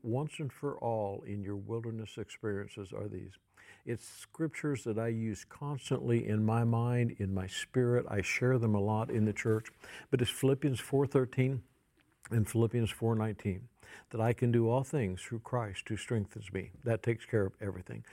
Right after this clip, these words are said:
"My God will supply all of my needs according to his riches and glory." That takes care of everything. Now you're ready to move through the wilderness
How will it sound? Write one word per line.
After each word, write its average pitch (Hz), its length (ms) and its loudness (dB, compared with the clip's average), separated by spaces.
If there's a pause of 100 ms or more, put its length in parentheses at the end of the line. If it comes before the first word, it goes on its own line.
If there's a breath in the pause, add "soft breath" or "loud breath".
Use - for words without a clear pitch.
(200 loud breath)
"My 113 180 0
God 117 320 0
will 117 80 -2
supply 117 440 0
all 135 300 0
of 127 60 0
my 123 140 -2
needs 104 340 -2
according 117 400 0
to 110 60 2
his 95 160 -2
riches 107 420 -2
and 104 100 -2
glory." 104 360 0
That 113 200 -2
takes 113 220 0
care - 160 0
of 95 140 0
everything. 101 480 -2 (260 loud breath)
Now 113 220 2
you're 113 240 4
ready 110 340 2
to - 160 -2
move 110 260 2
through 113 220 0
the 107 100 0
wilderness 110 600 0